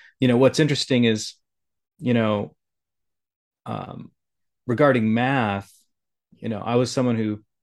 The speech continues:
I, I think my sister also, we tested always high, super high, hundred, you know, ninety-nine percent or whatever, um, until we got to seventh grade, eighth grade. And, you know, what we were told was,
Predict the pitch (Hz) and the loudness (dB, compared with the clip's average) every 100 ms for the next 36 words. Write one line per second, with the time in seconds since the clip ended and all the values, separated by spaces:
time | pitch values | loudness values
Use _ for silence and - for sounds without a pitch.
0 | _ _ _ - 110 110 113 110 110 104 | _ _ _ -14 -10 -6 -4 -2 -2 -2
1 | - 107 104 123 160 107 104 - 131 117 | -4 -2 0 2 2 0 0 -2 -2 -2
2 | 113 101 101 - - 110 98 - 123 113 | -2 0 0 -2 0 0 0 -2 -4 -2
3 | 113 107 117 110 92 87 110 120 113 113 | -2 -2 -4 -4 -6 -4 -2 0 0 0
4 | 120 107 131 120 113 117 113 110 - - | 0 -2 -2 0 2 0 0 -4 -8 -20
5 | - - _ _ _ 113 107 - 113 - | -20 -20 _ _ _ 0 2 2 0 2
6 | 143 135 127 - _ _ _ - 113 127 | 4 4 4 -4 _ _ _ -4 0 0
7 | 117 - 135 151 175 156 120 113 107 107 | 0 -4 -2 0 -2 -4 0 2 4 0
8 | 107 107 - _ _ _ - 123 123 - | -2 -8 -18 _ _ _ -6 -4 -4 0
9 | 117 107 104 110 - _ _ - 110 - | 4 4 2 -4 -14 _ _ -8 -6 -4
10 | 117 110 104 101 - _ _ _ _ 120 | -4 -2 -2 -4 -10 _ _ _ _ 2
11 | 117 139 131 120 123 113 113 110 | 6 6 4 2 -2 2 0 0